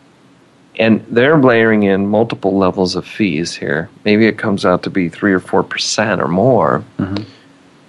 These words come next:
Speaker 1: You're, you're, you're not getting, re-, in my view, and the reason why we've avoided a lot of that,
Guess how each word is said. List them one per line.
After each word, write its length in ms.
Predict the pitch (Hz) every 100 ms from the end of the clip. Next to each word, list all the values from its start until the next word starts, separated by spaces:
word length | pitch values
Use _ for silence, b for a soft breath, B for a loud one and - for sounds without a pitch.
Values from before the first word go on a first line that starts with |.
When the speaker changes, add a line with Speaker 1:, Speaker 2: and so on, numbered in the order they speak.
| _ _ _ _ _ - _ _ -
Speaker 1:
You're, 300 | 110 107 95
you're, 240 | - 113 104
you're 320 | 101 104 107
not 260 | 110 117 101
getting, 280 | 110 104
re-, 200 | 95 90 -
in 60 |
my 280 | 101 98 101
view, 480 | 95 85 92 90 87
and 100 | 85
the 40 |
reason 280 | 87 92 92
why 120 | 87
we've 220 | 85 85 90
avoided 420 | - 87 95 113
a 80 | 107
lot 220 | 123 120
of 80 | 120
that, 240 | 127